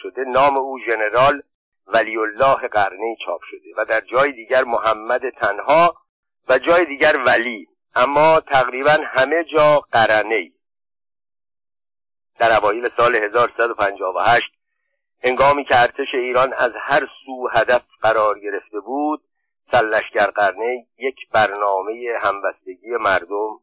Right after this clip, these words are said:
با ارتش ترتیب داد. سربازان در خیابان‌های پایتخت رژه می‌رفتند و شعار می‌دادند: «ارتش فدای مردم.» و گروهی از مردم در پاسخ آنها می‌گفتند:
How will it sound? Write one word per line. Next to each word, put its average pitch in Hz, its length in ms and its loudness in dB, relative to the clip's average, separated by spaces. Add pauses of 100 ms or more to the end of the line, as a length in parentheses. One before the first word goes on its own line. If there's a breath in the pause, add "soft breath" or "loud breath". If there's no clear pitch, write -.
(160)
با 98 180 0
ارتش 92 440 -4
ترتیب - 440 -12
داد. - 160 -18 (160)
سربازان 110 480 0
در - 140 0
خیابان‌های 101 640 -2
پایتخت 101 540 -2 (100)
رژه 104 240 -4
می‌رفتند 117 560 -4
و 98 40 -10 (100)
شعار 120 280 4
می‌دادند: 113 580 0 (600)
«ارتش 120 420 0 (160)
فدای 123 680 2
مردم.» 101 640 0 (920)
و 107 80 -2
گروهی 117 360 -4
از 117 120 0
مردم 107 480 -2 (460)
در 107 120 2
پاسخ 104 440 -4
آنها 104 240 0
می‌گفتند: 117 580 -4